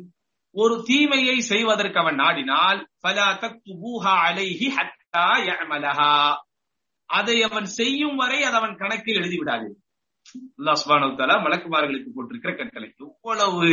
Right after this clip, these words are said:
கருணையாளன் என் இறைவன். ஆ? இந்த உலகத்தை படைத்து, பரிபாலித்து, ரட்சித்து,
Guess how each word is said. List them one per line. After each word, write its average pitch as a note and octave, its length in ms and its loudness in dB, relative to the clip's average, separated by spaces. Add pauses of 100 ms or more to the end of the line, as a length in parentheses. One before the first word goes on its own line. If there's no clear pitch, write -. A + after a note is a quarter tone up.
(160)
கருணையாளன் E3+ 680 2
என் C3 180 -6
இறைவன். E3+ 340 2 (480)
ஆ? F3 120 4 (360)
இந்த - 160 -12
உலகத்தை F#3 420 0
படைத்து, F3+ 500 -2
பரிபாலித்து, F#3 680 2
ரட்சித்து, F#3+ 440 -2